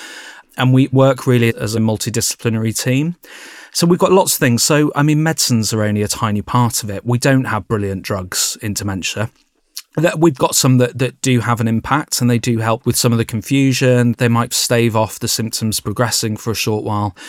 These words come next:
But, you know, we don't have a cure or anything like it yet. Hopefully in the pipeline, something will be coming down. So medicine's a,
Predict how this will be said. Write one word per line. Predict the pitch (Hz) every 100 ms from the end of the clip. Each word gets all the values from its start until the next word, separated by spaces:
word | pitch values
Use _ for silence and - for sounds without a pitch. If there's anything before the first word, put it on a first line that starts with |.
| - - _ _
But, | 135
you | 131
know, | 117
we | 117
don't | 127 104
have | 101
a | 98
cure | - 131 113 98
or | 110 113
anything | 110 - 104 101
like | 113 104 -
it |
yet. | - 117 101 - - - -
Hopefully | - 123 127 - 104 104 104 -
in | 127 107
the | 98
pipeline, | 123 120 - 101 95
something | - 104 - 107
will | 107
be | 95
coming | - 104 98
down. | 104 101 107 - - - - -
So | 147 135
medicine's | 143 151 - 151
a, | 139